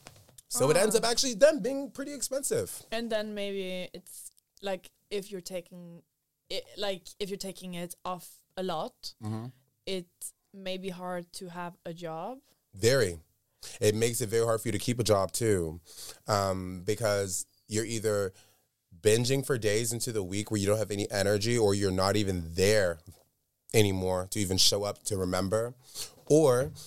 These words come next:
Speaker 1: it's to the point where, yeah, you did do, uh, your due diligence of going home on Sunday night, but you have zero energy to even get up out of bed to take a piss. So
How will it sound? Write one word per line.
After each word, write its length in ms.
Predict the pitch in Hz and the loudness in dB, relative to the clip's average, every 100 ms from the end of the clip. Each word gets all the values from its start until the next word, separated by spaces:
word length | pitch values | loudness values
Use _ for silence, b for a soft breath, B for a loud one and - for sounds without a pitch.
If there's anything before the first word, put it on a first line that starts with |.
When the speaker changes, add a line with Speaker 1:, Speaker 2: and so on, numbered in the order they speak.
| B - | B -6
Speaker 1:
it's 120 | 110 | -4
to 40 | |
the 80 | 113 | -4
point 200 | 123 117 | -4 0
where, 220 | 113 110 | 4 6
yeah, 220 | 110 131 | 6 6
you 240 | 113 104 110 | 4 -2 -6
did 420 | 101 139 170 101 | -2 -2 -2 -4
do, 320 | 107 113 110 110 | -2 0 2 2
uh, 80 | |
your 180 | 104 104 | 2 2
due 140 | 95 98 | 2 2
diligence 480 | 98 95 90 92 | 4 4 2 0
of 80 | 95 | 0
going 240 | 87 92 92 | 2 2 2
home 200 | 92 87 | 0 -2
on 100 | 85 | -2
Sunday 300 | - 87 90 | -2 0 0
night, 280 | 87 87 - | 2 0 -2
but 340 | 95 113 110 | 0 2 2
you 140 | 107 104 | 0 0
have 120 | 92 | 0
zero 320 | 87 104 104 | 0 2 2
energy 400 | 95 98 98 92 | 2 -6 -6 -6
to 120 | 90 - | -6 -4
even 220 | 92 87 | -2 2
get 120 | 95 | 2
up 120 | 92 | 4
out 100 | 95 | 0
of 120 | 85 | 0
bed 240 | 80 92 92 | 2 2 0
to 120 | 90 | -2
take 200 | - 104 | -2 -2
a 40 | 107 | -2
piss. 520 | - 82 - - - _ _ _ _ _ _ _ _ _ | -2 0 2 2 0 _ _ _ _ _ _ _ _ _
So 460 | - 95 87 80 | 2 2 2 -2